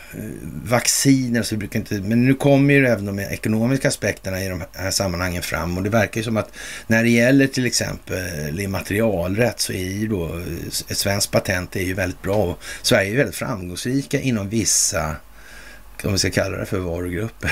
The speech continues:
<laughs> men vad det gäller patent då. Mm. Det är konstigt naturligtvis. Och, eh, ja, det här är ju en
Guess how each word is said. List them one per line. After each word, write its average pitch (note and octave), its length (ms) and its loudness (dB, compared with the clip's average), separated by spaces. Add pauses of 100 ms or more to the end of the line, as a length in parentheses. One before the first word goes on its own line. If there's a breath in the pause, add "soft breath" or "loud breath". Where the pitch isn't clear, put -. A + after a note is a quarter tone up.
(100)
<laughs> G2+ 140 0
men - 120 -4 (500 loud breath)
vad G2 120 4
det G2 40 4
gäller G2+ 200 0
patent - 640 -6
då. - 180 -10 (200)
Mm. E2+ 560 -6 (880 loud breath)
Det C2 160 -4
är - 40 -2
konstigt G#2 520 0
naturligtvis. F2+ 760 -4 (1300)
Och, - 480 0
eh, G#2+ 180 4 (880 loud breath)
ja, C#3 560 8 (540)
det B2 120 0
här C3 400 4
är C3 200 4
ju B2 440 2
en A#2+ 520 4